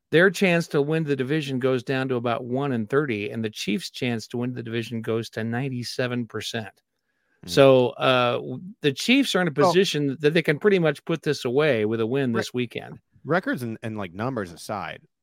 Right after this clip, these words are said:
Speaker 2: the, and <laughs> again, I would, you know, I, I gave myself credit for being right about the running backs. I will tell you, I was dead wrong about this division. The Broncos
Speaker 1: Yeah.
Speaker 2: and Raiders have no chance. They have
Speaker 1: <laughs> Yeah.
Speaker 2: no chance to win the division. I
Speaker 1: Yeah.
Speaker 2: mean, I don't care. You, you could say, "Oh, they're gonna go on a run."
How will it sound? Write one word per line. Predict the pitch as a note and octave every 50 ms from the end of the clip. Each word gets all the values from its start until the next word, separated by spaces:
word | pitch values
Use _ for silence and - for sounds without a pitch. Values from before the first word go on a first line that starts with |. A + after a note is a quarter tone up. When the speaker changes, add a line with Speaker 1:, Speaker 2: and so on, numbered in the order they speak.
| _
Speaker 2:
the, | - A#2 G#2+ _ _ _ _ _ _ _ _ _ - - - - - -
and | A2+ A2 - - - -
<laughs> | -
again, | C#3 C3 - E3 F#3 B2+
I | D#2+ F2+
would, | A#2+ C3+ B2+ - -
you | - - A2+
know, | G2+ F#2+
I, | G2 F#2+ -
I | F#2+ G2 F#2 - - - _ _
gave | - A2+ G#2+
myself | A2 G#2 G2+ - G#2 F2+
credit | - - G#2+ F#2+ F#2 -
for | -
being | F#2 G2 G2 F#2+
right | F#2 G2 G2
about | F#2 F2+ F#2+ F2+
the | - E2+
running | F2+ G2 A#2 G#2+
backs. | F2+ E2 D2+ C#2+ - - -
I | A#2
will | D#3 F3+
tell | C3+ - A2 C3+ B2
you, | F2+ E2+ -
I | - C3+
was | D#3+ F#3 A#2 -
dead | - - G2 - B2+
wrong | G2+ F2+ D#2+ D2 D2
about | - D#2+ D2 -
this | F2 E2
division. | - - - F2+ G2+ G2+ F2+ - _ _ _ _ -
The | A#2
Broncos | G#2+ C#3 - B3+ - -
Speaker 1:
Yeah. | C#3+ D3
Speaker 2:
and | -
Raiders | G#2 A2 G#2 F#2+ F2 -
have | F#2+ F2
no | G2+ G2+ G#2 B2 F3 G#3+
chance. | - - - A#2+ C3 A2+ - - - - - _ _ _ - - F#3+
They | - F3
have | G#3 G3+
Speaker 1:
<laughs> | F3+
Yeah. | F#3
Speaker 2:
no | G3+ A#3+ E4
chance | - - E3 C#3+ A2+ - -
to | - F2
win | D#2+ D2+
the | D#2
division. | D#2 D#2+ D2+ C#2+ E2+ - _ - -
I | -
Speaker 1:
Yeah. | B2+ C3 C3
Speaker 2:
mean, | B2 A2 - _ _ _ _ _ _ _ _ -
I | -
don't | E3 F#3 D#3
care. | - - - - - -
You, | - E3+ D#3+ -
you | - E3+
could | - B2+
say, | B2+ D#3 C#3+
"Oh, | A#2
they're | A2+ G#2+ G#2
gonna | G#2 G#2 G2+
go | G2 G2
on | F#2
a | F#2
run." | F2+ F2+ D#2